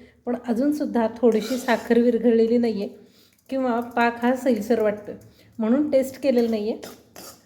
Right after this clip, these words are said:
एक मिनिट तरी आपल्याला छान शिजवून घ्यायचं आहे,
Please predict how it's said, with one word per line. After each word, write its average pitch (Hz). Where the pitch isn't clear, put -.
एक 294
मिनिट 285
तरी 294
आपल्याला 247
छान 226
शिजवून 233
घ्यायचं 262
आहे, 233